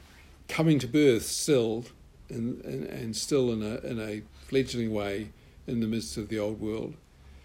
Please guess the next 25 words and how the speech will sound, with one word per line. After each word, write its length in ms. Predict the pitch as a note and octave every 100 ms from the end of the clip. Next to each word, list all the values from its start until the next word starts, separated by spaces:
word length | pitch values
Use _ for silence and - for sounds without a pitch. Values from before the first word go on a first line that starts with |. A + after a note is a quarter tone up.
| - -
which 180 | - A#2
is, 100 | B2+
I 40 | A#2+
guess, 300 | C#3+ C#3 -
why 280 | B2+ A#2+
the 120 | A#2+ A2
Beatitudes 800 | A#2 A#2 B2+ B2+ A#2+ A2+ - -
are 180 | - A#2
followed 460 | G2 C3 C#3+ B2 G#2+
by 160 | G#2
their 280 | G#2+ A2+ A#2 - - - _ _
famous 560 | - B2+ A#2+ A2+ - - -
sayings 560 | - B2+ B2 A#2 A2
on 240 | A#2 A2+ B2
salt 380 | - B2 A2+
and 120 | A#2 A2+
light, 220 | A#2 C3 -
which 320 | G2 - -
was 280 | C3 B2 A#2
a, 200 | A#2+ -
the 140 | G#3 C3
sentence 560 | - C3 A#2 A#2 A2+
in 100 | A#2+
our 140 | A2+ A2
liturgy. 580 | B2+ C#3 C#3+ A#2 A2